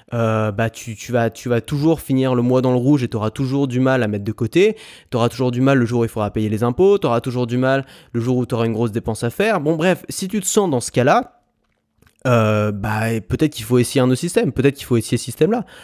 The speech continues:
peut-être qu'il faut essayer de se payer en premier, peut-être qu'il faut essayer, euh, de mettre en place, euh, ces, ces budgets, peut-être qu'il faut essayer, euh, de réduire ses moyens disponibles pour réduire ses dépenses. Voilà, c'est le système que je te propose. Le système, il est juste en dessous. T'as un,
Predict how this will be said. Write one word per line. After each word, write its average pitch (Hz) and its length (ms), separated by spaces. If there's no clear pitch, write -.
peut-être - 200
qu'il 120 120
faut 123 160
essayer 185 260
de - 60
se - 100
payer 117 220
en 110 80
premier, 117 320
peut-être 147 240
qu'il - 120
faut 120 120
essayer, 185 420
euh, 110 440
de 117 200
mettre 117 240
en 120 80
place, 127 320
euh, 113 140
ces, 113 300
ces - 160
budgets, 113 360
peut-être - 280
qu'il - 120
faut 127 140
essayer, 175 420
euh, 110 300
de 113 160
réduire 123 400
ses - 120
moyens 117 280
disponibles 113 680
pour 104 180
réduire 107 300
ses - 100
dépenses. 107 380
Voilà, 135 180
c'est - 140
le 151 60
système 185 280
que 170 80
je - 60
te 151 80
propose. 160 480
Le - 80
système, 208 380
il 175 80
est 156 80
juste 165 260
en 180 60
dessous. 196 560
T'as 139 120
un, 123 760